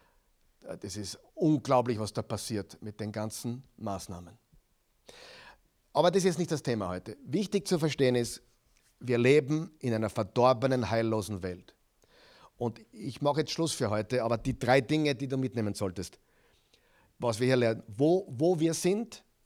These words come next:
wer wir sind und wie wir leben sollten. Wo sind wir? Wir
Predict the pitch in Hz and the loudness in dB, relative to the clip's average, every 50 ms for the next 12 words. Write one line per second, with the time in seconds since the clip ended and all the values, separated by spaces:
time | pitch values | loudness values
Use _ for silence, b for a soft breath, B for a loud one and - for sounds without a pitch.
0 | _ _ - 104 92 123 139 156 160 165 180 175 - - 170 170 175 175 165 156 | _ _ -12 -4 0 2 2 4 4 4 2 2 2 2 2 2 2 0 -2 -4
1 | - - - _ _ _ _ _ _ _ _ - 139 123 110 131 143 135 143 131 | -8 -14 -20 _ _ _ _ _ _ _ _ -4 -4 -2 0 0 2 2 2 2
2 | 131 127 117 120 113 - 113 110 104 123 107 b b b 120 147 190 196 - - | 2 0 0 -2 -4 -6 -8 -8 -8 -12 -14 b b b 0 2 2 2 2 2
3 | 180 165 139 104 - 98 85 - - - - - _ b b b b b b b | 2 2 2 -2 -6 -10 -10 -10 -12 -14 -18 -20 _ b b b b b b b
4 | b b b b b - 104 135 156 175 185 196 196 196 | b b b b b -4 2 2 4 6 6 4 4 2